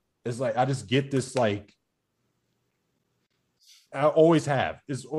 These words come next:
I just get this angry dad vibe. You know what I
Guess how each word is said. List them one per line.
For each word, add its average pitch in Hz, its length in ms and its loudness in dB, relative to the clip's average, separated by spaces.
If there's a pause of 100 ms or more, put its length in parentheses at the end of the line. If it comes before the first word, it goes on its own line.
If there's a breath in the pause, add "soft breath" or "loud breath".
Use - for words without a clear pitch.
(200)
I 151 80 0
just 135 180 -8
get 156 140 0
this 135 140 -2 (100)
angry 156 400 2
dad 110 540 -2
vibe. 80 360 -8 (580)
You 117 100 4
know 302 80 8
what 302 100 10
I 277 40 8